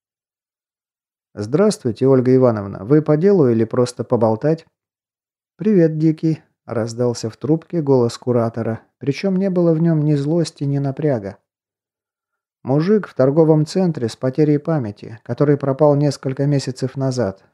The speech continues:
Твоя работа?" "Ага, ходил в Зазеркалье, прихватил потеряшку. Он назад рвался, а местные не горели желанием его держать рядом.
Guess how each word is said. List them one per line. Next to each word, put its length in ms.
Твоя 320
работа?" 480
"Ага, 560
ходил 320
в 60
Зазеркалье, 760
прихватил 560
потеряшку. 720
Он 220
назад 400
рвался, 580
а 140
местные 480
не 140
горели 340
желанием 560
его 260
держать 480
рядом. 420